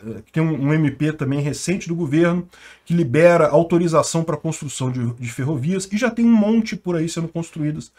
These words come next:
pela iniciativa privada. Justamente por quê? Porque, eh, ficou na mão da iniciativa privada, o cara vai lá, o cara traça o tra-,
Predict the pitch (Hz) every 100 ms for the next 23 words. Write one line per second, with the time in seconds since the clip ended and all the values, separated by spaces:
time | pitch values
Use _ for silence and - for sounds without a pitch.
0 | - - - 165 175 185 165 170 175 185
1 | 143 151 127 - _ - 165 202 247 -
2 | 208 196 220 220 233 220 - 117 - 180
3 | - 170 180 175 175 160 170 107 - 95
4 | - - 139 131 131 143 135 156 156 165
5 | 285 208 202 233 - - 226 143 120 131
6 | - 113 233 165 151 - 139 127 - 156
7 | 143